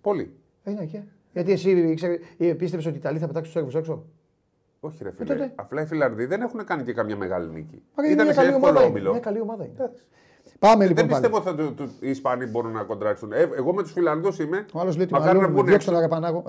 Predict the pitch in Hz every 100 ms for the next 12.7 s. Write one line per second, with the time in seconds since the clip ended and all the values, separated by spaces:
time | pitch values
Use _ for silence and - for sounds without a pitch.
0 | 147 131 120 110 _ _ 143 156 120 -
1 | _ - 110 120 135 - 147 139 135 131
2 | 139 113 95 87 90 101 98 165 147 123
3 | 127 110 82 - _ _ _ 107 98 95
4 | - _ _ _ _ 113 101 110 107 104
5 | 135 135 139 107 90 87 82 80 85 104
6 | 82 _ - 107 139 156 156 156 131 139
7 | 135 160 117 131 135 127 101 90 80 80
8 | _ 113 156 185 190 170 143 139 135 120
9 | 117 113 107 110 104 95 90 95 90 85
10 | 85 85 90 113 139 139 120 117 113 160
11 | 156 151 160 151 156 143 143 185 180 98
12 | 95 90 85 76 147 143